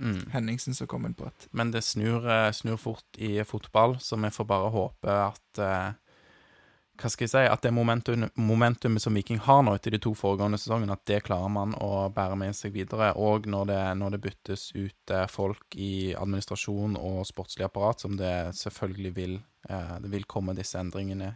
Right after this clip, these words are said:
Speaker 1: innimellom. Så, men, eh, vi skal egentlig avslutte, men før vi gjør det, så skal vi tilbake til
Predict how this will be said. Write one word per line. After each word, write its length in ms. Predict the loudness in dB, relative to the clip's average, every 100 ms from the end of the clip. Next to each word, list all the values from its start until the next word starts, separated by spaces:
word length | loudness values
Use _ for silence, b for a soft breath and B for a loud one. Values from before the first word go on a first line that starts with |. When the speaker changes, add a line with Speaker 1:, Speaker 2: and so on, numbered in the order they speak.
| -6
Speaker 1:
innimellom. 560 | -2 0 0 -2 -4 -8 b b b b b b b
Så, 260 | 4 4 4
men, 240 | 2 2 4
eh, 260 | 4 2
vi 140 | 0 -2
skal 240 | 2 2
egentlig 160 | 2 0
avslutte, 540 | 4 2 2 -2 0 0
men 120 | 0
før 240 | 2 2
vi 100 | 4
gjør 240 | 4 4 6
det, 240 | 6 4 b b b
så 640 | -6 2 6 8 8 6 4
skal 200 | 2 -2
vi 80 | 0
tilbake 380 | 6 6 6 2
til 140 | 2